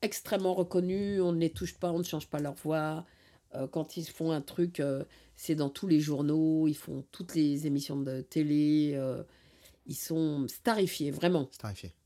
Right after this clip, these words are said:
Speaker 1: Mm, mm.
Speaker 2: T'as l'imp-, t'as pas l'impression, moi, j'ai l'impression
Speaker 1: Ouais.
Speaker 2: que c'est de plus en plus maintenant, euh, le... grâce à... j'ai... à toi, à d'autres qui mettent, euh, en... en lumière, euh, ce métier de plus en plus. En France, là, j'ai l'impression qu'il y a une
Speaker 1: Qu'on en, commence à en parler.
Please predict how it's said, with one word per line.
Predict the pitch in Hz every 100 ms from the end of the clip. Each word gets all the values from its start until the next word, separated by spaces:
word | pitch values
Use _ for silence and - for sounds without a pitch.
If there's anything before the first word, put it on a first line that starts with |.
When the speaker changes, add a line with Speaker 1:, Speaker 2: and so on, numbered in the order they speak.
| -
Speaker 1:
Mm, | 175 175
mm. | 180 175 - 143 - - _
Speaker 2:
T'as | -
l'imp-, | 117 113 -
t'as | 165
pas | 170
l'impression, | 165 - 143 - _ _ _ _ _ _
moi, | 123
j'ai | 151
l'impression | 107 95 - 98 _ _ _ 160
Speaker 1:
Ouais. | 170
Speaker 2:
que | - -
c'est | 123
de |
plus | - 160 143
en |
plus | 139 - 139 127
maintenant, | 120 - 135 -
euh, | -
le... | 110 107 104 101 104
grâce | - 117 -
à... | 98 92 - - - - -
j'ai... | -
à | -
toi, | - 113 135 -
à | 98
d'autres | 120 151 -
qui | - 107
mettent, | 107 -
euh, | 101 92 -
en... | 98 92 92
en | 104 98
lumière, | 107 120 120 120 - -
euh, | 113 98
ce | -
métier | 110 104 131
de | -
plus | 117
en | 110
plus. | - 160 -
En |
France, | 107 175 170
là, | 127
j'ai | 113
l'impression | 110 110 - 160
qu'il | -
y | 110
a |
une | 107 101
Speaker 1:
Qu'on | 98 180
en, | 175 180 -
commence | 202 214 214
à | 233
en | 208
parler. | 190 175 160